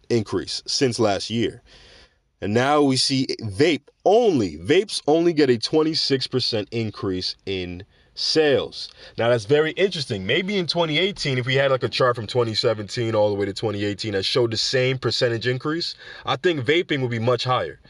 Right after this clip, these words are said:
Of course, because we had the vape gate happen not too long ago, you know, a lot of people got sick.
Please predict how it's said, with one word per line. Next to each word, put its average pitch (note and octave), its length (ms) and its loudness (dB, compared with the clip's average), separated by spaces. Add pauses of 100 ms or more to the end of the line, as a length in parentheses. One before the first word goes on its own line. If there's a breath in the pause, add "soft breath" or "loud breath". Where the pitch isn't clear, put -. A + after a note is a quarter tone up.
(260 loud breath)
Of G#2 140 -6
course, D#3+ 240 2
because B2 280 0
we C3 60 2
had A#2 80 2
the G#2 60 -4
vape C#3 280 0
gate A#2 200 2
happen A2 260 0
not G#2 180 -2
too G#2 100 -6
long A2+ 280 2
ago, A2 280 0
you G2+ 120 -6
know, F#2+ 120 -2
a - 20 0
lot G2 160 2
of G2+ 60 -4
people G2 140 -6
got F2 220 -4
sick. D3 440 0